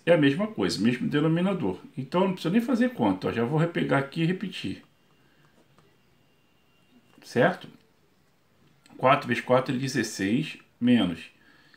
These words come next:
cinco vezes três, quinze, menos dez, opa, aqui é mais, sobre vinte. Ó, dezesseis mais quinze, trinta e um, menos dez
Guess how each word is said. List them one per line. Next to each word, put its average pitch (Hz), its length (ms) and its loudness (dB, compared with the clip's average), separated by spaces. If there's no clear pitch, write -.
cinco 139 320 -2
vezes 123 220 0
três, 101 260 -4
quinze, 160 600 0
menos 120 420 0
dez, - 560 0
opa, 110 160 -10
aqui - 160 -6
é - 20 -4
mais, 92 440 -6
sobre 123 640 -2
vinte. 117 580 -6
Ó, 113 260 0
dezesseis 135 560 0
mais 110 360 0
quinze, 143 380 4
trinta 139 360 -2
e - 20 4
um, 104 260 2
menos 120 440 4
dez - 680 0